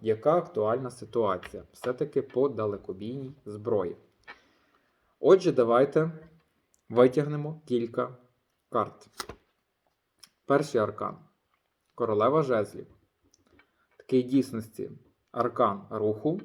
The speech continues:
яка в нас тут намальована амазонка. І це демонстрація сили. Це карта демонстрація сили, руху, активності та ініціативи. Тому вже по першому аркану можна сказати, що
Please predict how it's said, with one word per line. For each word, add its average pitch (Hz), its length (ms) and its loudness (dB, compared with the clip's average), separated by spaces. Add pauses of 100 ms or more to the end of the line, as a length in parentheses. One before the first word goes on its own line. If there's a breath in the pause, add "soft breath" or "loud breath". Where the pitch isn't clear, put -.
(120)
яка - 160 -12
в 107 40 -8
нас 104 140 -10
тут 107 180 -20
намальована 107 540 -4
амазонка. 104 720 -6 (1500)
І 151 360 2
це 143 400 0 (480)
демонстрація 113 760 -2
сили. 151 460 0 (840)
Це - 140 -12
карта 107 340 -2
демонстрація 110 800 -4
сили, 107 500 -6 (460 soft breath)
руху, 113 520 2
активності 110 680 -4
та 101 160 -6
ініціативи. 110 680 -4 (420)
Тому 104 220 -8
вже 131 180 6
по 123 140 -2
першому 107 440 -4
аркану 101 400 -8
можна 101 300 -8
сказати, 107 560 -4
що 104 500 -8